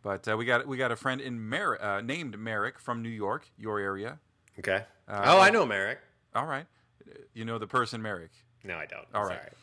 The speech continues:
Speaker 1: Like many others, I wanted to thank you both for adding the pleasure of watching Mad Men. From the basic recaps to witty insights, the sibling back and forth, and even the ice chewing, you really take my enjoyment of the show to the next level. And I don't care where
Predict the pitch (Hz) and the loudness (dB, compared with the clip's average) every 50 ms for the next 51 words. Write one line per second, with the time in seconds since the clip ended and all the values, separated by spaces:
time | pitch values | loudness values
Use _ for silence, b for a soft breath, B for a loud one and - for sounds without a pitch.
0 | - - - 135 139 135 147 160 165 165 156 156 160 151 143 143 147 147 143 143 | -20 -6 0 2 2 4 4 2 2 4 2 2 2 2 0 0 0 0 0 -2
1 | 135 - 147 143 123 127 131 143 143 127 131 135 135 135 131 123 - 143 139 135 | -2 -2 -6 -6 -6 -4 -4 -4 -2 -2 -2 -2 -2 -2 -6 -8 -6 -6 -6 -4
2 | 120 127 127 117 123 123 120 - 120 117 120 135 156 156 156 160 156 147 b b | -4 -6 -6 -4 -4 -4 -4 -6 -8 -8 -6 -6 -6 -6 -8 -12 -14 -16 b b
3 | b b b _ - 127 117 113 110 101 110 120 113 - 107 113 135 131 - 139 | b b b _ -6 -6 -6 -4 -6 -6 -6 -6 -6 -8 -10 -12 -12 -8 -6 -6
4 | 131 127 - - 117 117 117 113 117 113 - 131 123 123 120 - - 107 98 - | -6 -6 -8 -10 -10 -8 -8 -8 -10 -8 -4 -4 -2 -2 -4 -6 -10 -12 -10 -8
5 | - 135 113 117 110 104 113 117 113 - 110 101 - 131 131 131 131 127 117 123 | -8 -8 -8 -8 -8 -6 -6 -6 -6 -8 -12 -14 -10 -8 -8 -6 -8 -8 -10 -12
6 | 123 117 113 110 113 - 117 120 113 101 - - - - - - - 180 190 185 | -12 -12 -12 -14 -14 -10 -8 -8 -8 -8 -10 -12 -12 -12 -14 -12 -12 -10 -12 -12
7 | 170 151 123 113 101 107 104 101 98 92 - - 110 107 - _ b b b b | -10 -12 -12 -12 -12 -10 -10 -12 -12 -12 -12 -12 -12 -12 -12 _ b b b b
8 | b - 107 104 104 101 123 143 147 147 135 131 120 117 - - 135 135 123 - | b -8 -6 -6 -6 -4 -4 -4 -4 -4 -6 -8 -10 -10 -8 -8 -8 -8 -8 -10
9 | 135 135 123 b b b 113 123 123 123 127 123 120 113 - 120 120 131 120 101 | -12 -12 -12 b b b -8 -6 -6 -6 -6 -6 -8 -8 -8 -8 -8 -8 -8 -10
10 | 95 b b b b b b b b b _ - 98 101 101 101 113 107 - - | -12 b b b b b b b b b _ -12 -10 -8 -6 -6 -6 -8 -6 -4
11 | 117 117 117 113 113 107 104 | -4 -2 -2 -2 -4 -4 -4